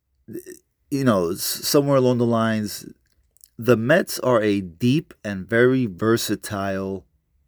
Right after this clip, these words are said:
ball club. The fact that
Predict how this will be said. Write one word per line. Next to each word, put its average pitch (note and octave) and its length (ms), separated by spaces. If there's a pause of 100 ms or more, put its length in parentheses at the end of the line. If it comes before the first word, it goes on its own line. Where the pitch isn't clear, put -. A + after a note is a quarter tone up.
ball A2+ 380
club. E2+ 400 (1160)
The A#2 160
fact - 480
that B2+ 380